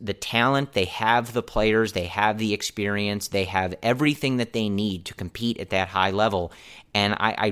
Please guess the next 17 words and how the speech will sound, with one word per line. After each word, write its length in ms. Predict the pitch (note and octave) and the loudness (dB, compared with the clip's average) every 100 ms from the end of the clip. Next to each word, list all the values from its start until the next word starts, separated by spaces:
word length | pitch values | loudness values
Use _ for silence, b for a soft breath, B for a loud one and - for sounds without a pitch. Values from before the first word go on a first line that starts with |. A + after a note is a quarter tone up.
| F#2 G2 | -2 -4
really 440 | C3 D3+ D3 D3 | 0 2 2 -2
think 400 | - C3+ C3 - | -2 -6 -6 -2
that 180 | G#2+ - | -2 0
it's, 360 | G2+ - - - | -4 -6 -8 -6
it's 180 | A2 | -8
possible 580 | - A2+ G#2+ - C#3+ D3+ | -6 -2 -2 -2 -4 -2
we 100 | D#3 | -2
see 320 | D3+ D#3+ F3+ | -2 -2 0
it, 160 | - - | 0 -4
Brendan, 340 | F2 F2+ F#2+ | -10 -6 -6
and 220 | F2+ G2+ G#2 | -4 -2 -2
they're, 100 | G2 | 0
they're 140 | G2 | 0
gonna 240 | A2 C3+ | 0 0
have 180 | C#3 B2+ | 0 -2
to 80 | - | -4
continue 640 | - G2+ - A#2+ C3 C3+ | -10 -8 -4 -2 -2 -4